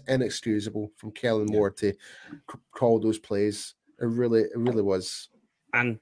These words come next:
Speaker 2: Thursday, I'll try and get, for the pregame show, I'll try and get us a little, uh, sneaky special guest too.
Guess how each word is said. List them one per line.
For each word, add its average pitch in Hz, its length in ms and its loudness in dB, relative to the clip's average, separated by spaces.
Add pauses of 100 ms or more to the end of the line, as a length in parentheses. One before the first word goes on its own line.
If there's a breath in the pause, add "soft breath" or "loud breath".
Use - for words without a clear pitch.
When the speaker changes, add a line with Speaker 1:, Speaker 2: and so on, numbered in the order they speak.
Speaker 2:
Thursday, 151 540 4
I'll 110 160 6
try 160 240 0
and 143 140 -2
get, 117 480 2
for 139 100 -6
the 127 80 -4
pregame 117 480 0
show, 95 140 -6
I'll 90 80 -4
try 131 200 -8
and 139 80 -8
get 135 160 -4
us 110 160 -6
a 123 60 -6
little, 107 320 -4
uh, 104 220 -4
sneaky 107 640 -8
special 95 460 -8
guest - 460 -14
too. 80 180 -16